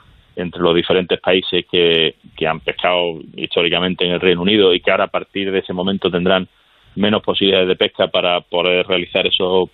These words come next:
esos intercambios. Y, y, y sobre todo, lo más importante, ¿qué va a pasar a partir de ese año cinco y medio? Que donde la negocia-, donde la Comisión Europea, en nombre de la Unión, tendrá que negociar con el Reino Unido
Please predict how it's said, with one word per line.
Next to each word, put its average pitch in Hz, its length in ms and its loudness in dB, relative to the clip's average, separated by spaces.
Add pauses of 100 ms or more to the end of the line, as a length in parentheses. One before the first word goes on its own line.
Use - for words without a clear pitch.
esos 90 300 0
intercambios. 92 640 0 (600)
Y, 104 580 2 (100)
y, 123 220 0
y 120 80 -2
sobre 101 280 2
todo, 110 220 2
lo 92 80 -2
más 92 160 -4
importante, 95 580 -4 (180)
¿qué 127 160 2
va 110 100 4
a 101 40 0
pasar 101 400 -2 (160)
a 101 100 -8
partir 98 360 -6
de 95 100 -2
ese 92 340 0
año 92 420 -2 (100)
cinco 90 220 0
y 87 40 4
medio? 165 300 2 (840)
Que 95 180 0 (160)
donde 104 320 0
la 101 100 4
negocia-, 98 420 2
donde 98 260 0
la 92 100 2
Comisión 98 300 0
Europea, 113 500 4
en 95 160 -2
nombre 123 280 2
de 120 100 2
la 101 80 0
Unión, 113 260 -2 (540)
tendrá 107 320 2
que 110 100 -2
negociar 107 460 0
con 104 240 -4
el 95 80 -6
Reino 107 240 0
Unido 104 340 2